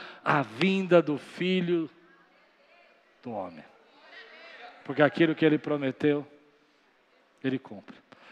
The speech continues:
Então você não pode esquecer o que Ele disse como essas mulheres. Pronto. Falei.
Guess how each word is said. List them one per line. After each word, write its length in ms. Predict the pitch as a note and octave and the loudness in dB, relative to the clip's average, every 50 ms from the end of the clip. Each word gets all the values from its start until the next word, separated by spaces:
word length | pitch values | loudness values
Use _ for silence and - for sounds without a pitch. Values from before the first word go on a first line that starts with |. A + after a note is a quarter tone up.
| - - | -2 -2
Então 220 | D3 - - E3 | -2 2 2 2
você 260 | E3 D#3+ D#3 - E3+ | 4 4 2 4 2
não 120 | D#3 D#3 D3 | 2 2 0
pode 220 | - D3+ D3 - | -2 -2 -2 -2
esquecer 300 | - - C#3 B2 - - | -4 -6 -6 -6 -4 -8
o 60 | C3+ | -8
que 100 | B2 - | -4 -2
Ele 140 | C3+ B2 B2 | -2 -2 -2
disse 240 | A2 A2+ B2 - - | -2 -4 -6 -6 -6
como 180 | - B2+ A#2+ A#2 | -12 -10 -10 -10
essas 240 | A2 - B2 A2+ | -10 -8 -10 -10
mulheres. 540 | G#2+ G#2+ G#2 F#2 F2+ E2+ E2 - - - - - - _ _ _ _ _ _ _ _ _ _ _ _ _ _ _ _ _ _ _ _ _ _ _ | -8 -8 -6 -6 -6 -6 -8 -10 -14 -18 -20 -20 -20 _ _ _ _ _ _ _ _ _ _ _ _ _ _ _ _ _ _ _ _ _ _ _
Pronto. 360 | _ - B2 A2 F#2+ - - - _ _ _ _ _ _ _ _ _ _ _ _ _ _ _ _ _ _ _ _ _ _ _ _ _ _ _ _ _ | _ -4 -4 -4 -10 -16 -20 -20 _ _ _ _ _ _ _ _ _ _ _ _ _ _ _ _ _ _ _ _ _ _ _ _ _ _ _ _ _
Falei. 260 | - - C3 A2+ A2 | -4 -4 -2 -2 -4